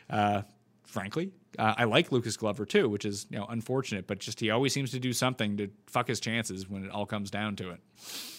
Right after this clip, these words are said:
Pat's thoughts on Piercy as an option. I mean, if you got DraftKings points for being a QAnon conspiracist, he'd be the number one play of the week. But, um,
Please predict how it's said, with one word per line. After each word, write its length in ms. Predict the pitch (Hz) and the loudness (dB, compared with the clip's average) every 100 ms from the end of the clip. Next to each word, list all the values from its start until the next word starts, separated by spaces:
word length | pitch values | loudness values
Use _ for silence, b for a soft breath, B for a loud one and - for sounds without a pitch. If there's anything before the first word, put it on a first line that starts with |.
| B B B - _ _ _ - | B B B -20 _ _ _ 0
Pat's 260 | - 151 - | 8 8 8
thoughts 220 | 139 131 | 4 8
on 160 | 135 113 | 6 6
Piercy 540 | - 147 165 196 208 | 4 4 6 4 4
as 100 | 131 | 2
an 100 | 123 123 | 4 8
option. 400 | 139 147 208 180 | 8 6 2 4
I 60 | |
mean, 280 | 123 120 113 B B B 151 | 4 4 2 B B B 6
if 340 | 147 - - | 6 6 0
you 100 | 143 | 8
got 220 | 143 113 | 10 10
DraftKings 500 | 113 113 160 156 123 | 6 6 6 2 2
points 220 | 123 120 | 2 2
for 120 | - 110 | 2 4
being 220 | 120 113 | 4 4
a 80 | 107 | 2
QAnon 1080 | - - 156 160 143 147 170 139 147 160 | 6 8 8 8 12 12 12 12 12 12
conspiracist, 880 | 143 156 135 143 170 180 - 101 113 | 10 6 8 8 8 8 6 0 0
he'd 80 | 131 | 2
be 100 | 135 | 2
the 100 | 131 | 4
number 240 | 135 139 | 4 6
one 160 | 139 139 | 6 4
play 200 | 147 147 | 4 4
of 80 | 139 | 6
the 100 | 143 | 6
week. 340 | 190 208 196 | 6 6 2
But, 280 | - 107 - B B B B | 2 2 0 B B B B
um, 540 | 104 104 101 104 101 | 0 6 6 6 4